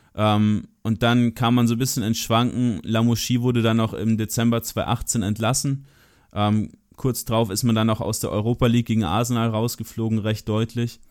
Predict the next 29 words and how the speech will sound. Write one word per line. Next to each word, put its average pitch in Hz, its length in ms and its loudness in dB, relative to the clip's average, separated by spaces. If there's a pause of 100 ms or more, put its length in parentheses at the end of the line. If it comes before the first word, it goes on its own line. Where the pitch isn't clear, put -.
(1080)
Ähm, 101 480 0
hat 107 220 -2
aber 113 360 -2
während 117 380 0
der 113 100 0
ganzen 113 400 0
Zeit, 110 380 2
äh, 107 180 -2
Julien 110 460 0
Stéphan, 113 760 0
den 101 120 -2
auch 107 160 -2
jetzigen 120 600 -2
noch, 117 280 0
den 98 240 -2
jetzigen 113 380 0
Trainer, 117 380 2 (600)
ähm, 101 480 0 (300)
so - 140 -6
die 101 100 -2
Chance 127 340 2
gegeben, 117 260 2
sich 117 180 -2
zu 110 120 -8
beweisen. 117 500 0
Der 107 140 -2
kam 113 480 2 (140)
aus 104 200 -4
der 101 340 0